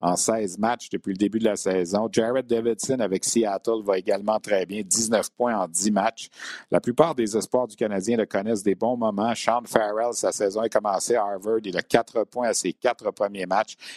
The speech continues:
Jakub Dobeš, le gardien de Ohio State, continue à avoir de très bonnes statistiques. Moyenne de deux virgule vingt-cinq en dix matchs, sept victoires, deux défaites,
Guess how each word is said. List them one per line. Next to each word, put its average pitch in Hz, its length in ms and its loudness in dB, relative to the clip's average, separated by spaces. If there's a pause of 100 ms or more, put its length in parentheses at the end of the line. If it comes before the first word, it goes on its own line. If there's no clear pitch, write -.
(140)
Jakub 120 480 2
Dobeš, 120 560 -2
le 101 80 2
gardien 104 420 0
de 113 100 0
Ohio 117 600 -2
State, 113 340 0
continue 113 400 -2
à 110 40 2
avoir 104 200 -2
de 92 120 -6
très 113 260 -2
bonnes 113 200 -4
statistiques. - 640 0
Moyenne 104 300 0
de 98 120 2
deux 117 260 0
virgule 110 340 -2
vingt-cinq 107 600 -2
en 85 200 0
dix - 200 0
matchs, 104 400 -2
sept 117 320 0
victoires, 107 420 0
deux 101 220 -2
défaites, 104 420 -2